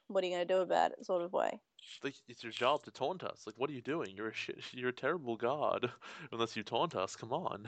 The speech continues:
Speaker 2: <laughs>
Speaker 1: Yeah, so obviously, and they say, "Oh, just come closer. No, come closer," and then they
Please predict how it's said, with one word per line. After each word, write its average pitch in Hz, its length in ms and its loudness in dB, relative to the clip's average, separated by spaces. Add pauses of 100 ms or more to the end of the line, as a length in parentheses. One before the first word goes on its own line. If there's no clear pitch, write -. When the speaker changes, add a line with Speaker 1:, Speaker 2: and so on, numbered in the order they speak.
(140)
Speaker 2:
<laughs> - 60 -20 (220)
Speaker 1:
Yeah, 214 200 10
so 247 180 2
obviously, 247 320 6
and 240 100 -4
they 240 80 2
say, 240 160 4
"Oh, 247 160 10
just 269 180 -6
come 349 180 2
closer. 277 460 4 (240)
No, 339 80 2
come 370 200 2
closer," 247 360 6
and 247 160 4
then 208 120 2
they 196 260 2